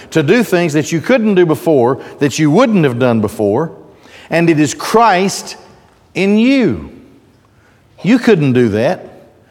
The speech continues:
I can't reach up into the air and grab the Holy Spirit and cram Him into my heart.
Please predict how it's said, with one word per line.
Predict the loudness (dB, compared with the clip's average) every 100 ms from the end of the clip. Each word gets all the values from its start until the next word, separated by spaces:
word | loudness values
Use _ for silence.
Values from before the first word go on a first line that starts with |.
| _ -10
I | -4 -4
can't | -2 -4 -4
reach | -4 -6 -4
up | -4
into | -2 -4
the | -2 -2
air | -2 -4 -6
and | -8 -4
grab | -4 -2 -4
the | -4
Holy | -4 -4
Spirit | -8 -6 -4 -4 -6 -20 -8
and | -4 -4
cram | -6 -8 -6 -4 -4 -4
Him | -4 -4
into | -4
my | -4 -6 -6
heart. | -6 -8